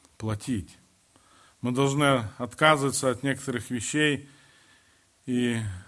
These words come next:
претерпевать определённые вещи, которые не очень приятны нам. Конечно, нам не хочется подпадать под эти гонения,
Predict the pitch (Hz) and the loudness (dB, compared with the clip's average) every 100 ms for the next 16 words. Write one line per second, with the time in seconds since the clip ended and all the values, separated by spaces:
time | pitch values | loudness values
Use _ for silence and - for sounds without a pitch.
0 | - _ - 120 110 123 107 120 131 131 | -20 _ -10 -8 -4 -4 -2 2 6 4
1 | - - - 104 107 110 113 123 120 117 | 2 -16 -16 -14 -8 -4 0 0 0 0
2 | 113 104 - _ - - - 117 123 123 | 0 -2 -6 _ -20 -20 -4 0 0 -2
3 | 110 117 127 120 123 127 - 120 104 120 | -6 -4 -2 0 2 0 -2 -4 -2 2
4 | 139 143 127 101 90 71 - _ _ _ | 2 2 -2 -4 -4 -8 -14 _ _ _
5 | _ _ _ _ - - _ _ _ 131 | _ _ _ _ -20 -20 _ _ _ 0
6 | 165 160 151 143 139 139 156 170 - 135 | 2 2 0 2 2 2 4 4 2 -2
7 | 139 135 139 131 170 185 160 135 117 131 | -2 -2 0 6 6 6 2 -2 -2 0
8 | 127 135 160 175 160 139 | 2 4 6 6 6 4